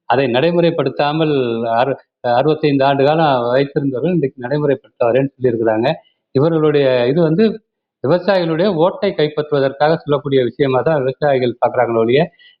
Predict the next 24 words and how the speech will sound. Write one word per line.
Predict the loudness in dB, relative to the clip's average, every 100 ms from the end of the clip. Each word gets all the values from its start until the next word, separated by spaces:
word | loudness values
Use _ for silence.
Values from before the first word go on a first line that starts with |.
| -2
அஹ், | 0 2 2 2 0
நம்மளுக்கு | 0 0 0 -2
ஒரு | 0
நல்லது | 2 2 0
செய்வாங்கங்கிற | -2 0 -2 -4 -4
எதிர்பார்ப்புல | -2 -2 -4 -10 -4 -4
இல்ல. | -2 -6 -8 _ _ _ _ _
அடுத்த | -4 -2 -2 -2
மாதிரி | -4 -4
இந்த | -4 -4 -4
போராட்டக்காரர்களுடைய | 0 0 0 0 0 0 0 2 2 2
இன்னொரு | 2 0 0
முக்கியமான | -4 -2 0 0 -2
விஷயம் | -2 -2
என்னன்னாக்க, | 0 0 0 -2 -4 -14 _ _
கடந்த | -4 0 0
முறை | 0 0
போராட்டம் | 0 0 0 0 -4
நடத்துனதுல | -6 -8 -8 -4 -4
ஒரு | -4 -2
நாற்பத்தி | -2 0 -2 -2 0
ஐந்து | 0 0 -2 -8 _ _ _ _
ஆயிரம் | -2 0 -4 -2
வழக்குகள் | -2 -2 0 -2